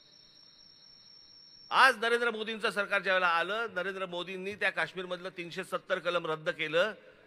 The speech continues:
तीनशे सत्तर कलम रद्द काय होतं की, आपल्या देशाचा एक भाग, पण तु-, तिथे तुम्ही एक इंच जमीन विकत घेऊ शकत नाही. हे जे आजपर्यंत होतं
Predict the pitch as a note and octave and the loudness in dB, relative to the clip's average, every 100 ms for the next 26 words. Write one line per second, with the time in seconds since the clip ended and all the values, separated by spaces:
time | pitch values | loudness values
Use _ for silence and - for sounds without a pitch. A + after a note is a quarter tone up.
0 | - - - F#3 F#3 F3+ E3+ G3 F3 G3 | -20 -10 -4 -4 -4 -6 -2 -2 -2 -4
1 | F#3+ F3+ F#3+ F#3 G#3+ G#3 G3+ G#3+ G#3+ F#3 | -4 -6 -4 2 4 4 0 -4 2 2
2 | D#3+ G#3+ B3+ A#3 G#3+ A3 G#3 G3+ F3+ C#3+ | 4 4 4 4 0 2 2 2 2 2
3 | E3 G#3+ - F3 E3 E3+ D3 - F3 E3+ | 2 0 -6 -6 -6 -10 -14 -14 -10 -4
4 | G#3+ G3+ F3+ G#3+ G#3+ - - G#3 G#3+ F#3+ | -4 -2 -4 -6 -10 -20 -4 -2 0 -4
5 | F3+ G#3+ E3 F3+ G3+ F3+ E3+ F3+ D3+ D3+ | -4 -4 -4 -4 -4 -4 -6 -6 -4 -6
6 | D3 C#3+ D3+ E3 D3 G#2+ - - - - | -6 -8 -4 -2 -2 -4 -8 -20 -20 -20
7 | - - - - - - - - _ _ | -20 -20 -20 -20 -20 -20 -20 -20 _ _
8 | - C6+ - - - - - - - - | -20 -20 -20 -20 -20 -20 -20 -20 -20 -20
9 | - - - - - - E3 E3 F#3 B3 | -20 -20 -20 -20 -18 -6 -4 0 2 4
10 | A3+ G#3+ G#3+ G3+ F#3+ D#3+ D3+ D3 D#3+ | 4 2 -4 -6 -4 -6 -6 -8 -8